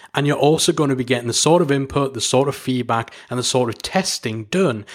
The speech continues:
by this small group that's going to make it far more likely that when you do open to the grand public,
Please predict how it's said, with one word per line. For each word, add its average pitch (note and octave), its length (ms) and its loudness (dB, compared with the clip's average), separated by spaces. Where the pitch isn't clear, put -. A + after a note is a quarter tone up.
by B2 180 2
this A#2+ 200 -2
small B2+ 300 0
group G#3 280 2
that's B2+ 200 -2
going D3 280 2
to C#3 100 -6
make B2+ 260 -2
it A#2+ 80 -6
far C#3+ 320 0
more D3+ 200 2
likely B2 340 -2
that A2+ 160 -8
when A#2+ 160 -4
you A#2 100 -6
do E3+ 480 2
open D3 400 2
to C#3 280 -2
the B2+ 100 -4
grand A#2+ 440 0
public, E3 500 0